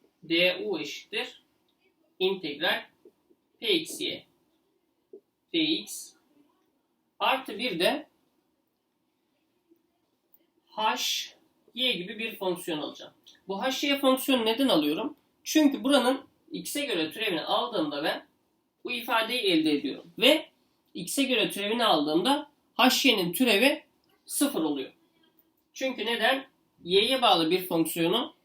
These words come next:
x'e göre türevini aldığım için y'ye bağlı fonksiyondaki y'ler sabitler gibi düşünüyordu. Y'ye bağlı bir fonksiyonun, y'ye bağlı ifadelerin x'e göre türevi sıfırdır.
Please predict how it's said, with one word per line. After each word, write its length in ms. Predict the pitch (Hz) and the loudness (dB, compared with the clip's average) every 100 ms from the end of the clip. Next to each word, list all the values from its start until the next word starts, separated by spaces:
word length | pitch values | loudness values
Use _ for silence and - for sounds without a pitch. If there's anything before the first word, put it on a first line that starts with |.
| _ _ _ - | _ _ _ -12
x'e 280 | 170 - 262 | -4 2 4
göre 440 | 233 196 165 - _ _ - | 4 2 2 -4 _ _ -6
türevini 320 | 185 180 160 | 0 2 4
aldığım 460 | 175 185 208 254 180 | 2 2 2 2 2
için 340 | 175 262 311 _ _ _ _ - | 0 0 -2 _ _ _ _ 4
y'ye 300 | 208 240 247 | 8 8 8
bağlı 280 | 202 160 - | 4 2 0
fonksiyondaki 840 | 180 160 - 160 156 156 147 147 | 0 0 0 4 4 2 -2 -2
y'ler 500 | 165 208 220 240 311 - _ | 0 2 4 2 -2 -6 _
sabitler 580 | - 254 262 269 - 277 | -2 4 4 4 4 4
gibi 200 | 247 214 | 2 -4
düşünüyordu. 560 | 185 165 151 139 - - _ _ _ _ _ _ _ _ _ _ _ _ _ _ - _ - | -4 0 2 0 -6 -18 _ _ _ _ _ _ _ _ _ _ _ _ _ _ -20 _ -2
Y'ye 340 | 262 277 262 | 4 6 6
bağlı 260 | 220 175 160 | 6 4 4
bir 160 | 165 165 | 0 -2
fonksiyonun, 640 | 160 156 151 147 147 - | -2 -2 -4 -4 -4 -6
y'ye 340 | 170 190 214 208 | -2 0 0 2
bağlı 220 | 185 165 | 2 2
ifadelerin 480 | 170 156 143 147 165 | 0 0 0 -2 -4
x'e 260 | - - | -4 -4
göre 200 | 202 151 | -2 -2
türevi 380 | 151 175 269 - - | -2 -2 -2 -4 -6
sıfırdır. 600 | - 269 151 - - | -2 0 -2 -4 -10